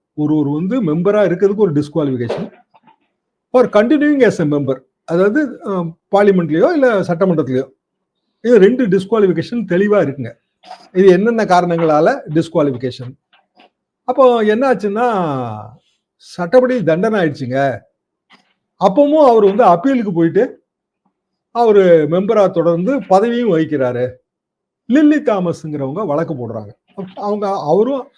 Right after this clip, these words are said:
அந்த, அவங்களும் அந்த லேடியும் அவங்க ஃபாதரும் வந்து அவங்க வாழ்க்கை பூராவுமே இந்த மாதிரி லிட்டி-, பப்ளிக் இன்ட்ரெஸ்ட் லிட்டிகேஷனுக்கு அர்ப்பணிச்ச வழக்கறிஞர்கள் சுப்ரீம் கோர்ட்.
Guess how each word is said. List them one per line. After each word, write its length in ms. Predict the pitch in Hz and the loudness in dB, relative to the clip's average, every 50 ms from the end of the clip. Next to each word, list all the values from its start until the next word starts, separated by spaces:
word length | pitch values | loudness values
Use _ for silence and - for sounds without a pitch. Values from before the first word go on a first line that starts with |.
| _ _ _ - | _ _ _ -12
அந்த, 300 | 170 160 160 190 175 151 | -10 -6 -4 -2 -2 0
அவங்களும் 420 | 143 175 185 202 208 220 240 254 | 0 0 2 2 2 2 2 2
அந்த 260 | 226 208 196 180 180 | 2 0 -2 -2 -2
லேடியும் 460 | 175 175 180 190 190 190 196 220 262 240 | 0 0 0 0 0 0 0 0 0 0
அவங்க 280 | 202 185 180 165 165 | 0 -2 -2 0 -2
ஃபாதரும் 640 | 156 139 - - 165 175 226 240 226 220 220 220 202 | -2 -2 -2 -4 -2 0 0 0 0 0 0 -2 -2
வந்து 380 | 180 175 175 208 285 302 - _ _ _ _ _ _ _ _ _ | -2 -4 -4 -6 -6 -6 -10 _ _ _ _ _ _ _ _ _
அவங்க 240 | - 185 196 175 160 | -2 0 2 2 4
வாழ்க்கை 380 | 160 170 220 262 240 - 262 | 4 4 4 2 2 2 0
பூராவுமே 800 | 247 214 220 214 214 214 208 202 220 247 262 240 214 190 170 156 | 2 2 0 -2 -2 -2 -2 0 2 4 4 4 2 0 -2 -4
இந்த 200 | 156 165 170 170 | -4 -4 -4 -4
மாதிரி 400 | 170 170 175 180 175 156 147 143 | -2 -2 -2 -2 -2 -2 -2 -2
லிட்டி-, 420 | 160 185 180 208 185 156 151 147 139 | -4 -4 -4 -4 -2 -2 -2 -4 -4
பப்ளிக் 360 | 143 160 170 175 220 269 247 | -2 -2 -2 0 0 -2 -4
இன்ட்ரெஸ்ட் 320 | 226 196 196 190 190 - | -4 -4 -4 -4 -4 -4
லிட்டிகேஷனுக்கு 540 | 180 165 175 170 165 156 - 165 156 160 208 | -6 -4 -2 -2 -2 -2 -2 -4 -4 -2 0
அர்ப்பணிச்ச 460 | 170 151 156 - - 196 180 - 196 202 | 0 -2 -2 -2 -2 -2 -2 0 0 2
வழக்கறிஞர்கள் 600 | 175 147 156 - 165 143 127 127 104 117 113 104 - _ _ _ _ _ _ _ _ _ _ | 2 2 2 0 -2 -4 -4 -6 -8 -8 -12 -18 -20 _ _ _ _ _ _ _ _ _ _
சுப்ரீம் 340 | _ - 202 180 208 202 160 | _ -6 -4 -2 -2 -2 -4
கோர்ட். 220 | 127 113 - - | -4 -8 -10 -14